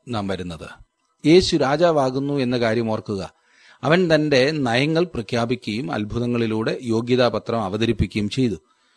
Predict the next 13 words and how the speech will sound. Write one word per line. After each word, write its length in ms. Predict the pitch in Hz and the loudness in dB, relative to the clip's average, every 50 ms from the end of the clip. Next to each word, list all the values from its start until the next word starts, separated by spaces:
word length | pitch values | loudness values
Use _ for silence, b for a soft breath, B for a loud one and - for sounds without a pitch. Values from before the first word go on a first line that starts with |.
| _ _ _ _ | _ _ _ _
സ്വർഗരാജ്യം 600 | - - 147 147 151 175 180 175 170 160 175 165 | 0 4 4 6 6 6 6 6 6 4 2 0
സമീപിച്ചിരിക്കുന്നു 1120 | - 165 143 151 170 165 180 160 - 180 160 165 160 - 165 156 156 156 160 165 175 185 | 0 0 2 2 2 2 2 0 2 2 2 2 2 0 -2 -2 -2 -2 -2 -2 -2 -2
എന്ന 280 | 180 156 135 139 156 170 | 0 0 0 0 0 -2
സുവിശേഷം 540 | - - 139 151 160 - 170 160 - 160 151 | -2 -2 -4 -4 -4 -2 -2 -2 -2 -2 -2
അവൻ 200 | 147 151 160 147 - | -2 -2 -2 -2 -2
പ്രസംഗിച്ചു. 480 | 160 156 - 180 180 160 - - 90 - _ _ _ _ _ _ _ _ _ _ _ _ - | -4 -2 -2 -2 -4 -4 -4 -8 -12 -14 _ _ _ _ _ _ _ _ _ _ _ _ -2
അവൻ 280 | 113 127 131 127 113 104 - 120 | 0 2 2 2 2 0 0 0
തന്നെ 180 | 123 131 135 | 2 2 2
തന്നെ 300 | 135 - - 131 135 131 | 2 0 0 -2 -2 0
പരിചയപ്പെടുത്തി. 640 | 113 117 120 123 139 143 123 - 110 98 95 - 101 | 0 0 0 0 0 0 0 -2 -6 -6 -6 -8 -8
പക്ഷേ 320 | 117 123 - - 131 101 - B B B B B | -8 -6 -2 -2 -2 -2 -4 B B B B B
അവന്റെ 300 | 113 127 139 139 135 135 | -2 0 2 2 2 0
ജനം 440 | 117 113 120 127 135 123 110 110 | 0 0 0 0 0 0 -2 -4